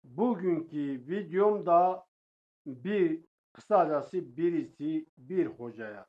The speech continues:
soru soruldu bir taziyede. O soruda nedeniyle bir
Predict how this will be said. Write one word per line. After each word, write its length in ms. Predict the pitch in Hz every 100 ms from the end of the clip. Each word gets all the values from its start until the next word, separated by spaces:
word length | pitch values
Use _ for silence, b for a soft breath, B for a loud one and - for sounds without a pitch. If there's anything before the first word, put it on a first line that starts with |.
| _
soru 420 | _ 131 151 156
soruldu 680 | 156 151 151 143 131 151
bir 140 | 139 135
taziyede. 800 | 135 135 127 135 127 139 139 139 _ _ _ _ _ _ _ _ _ _ _
O 240 | 214 220
soruda 600 | 196 - 160 151 131 135 127
nedeniyle 920 | 131 175 185 160 147 139 131 127 127
bir 320 | 160 147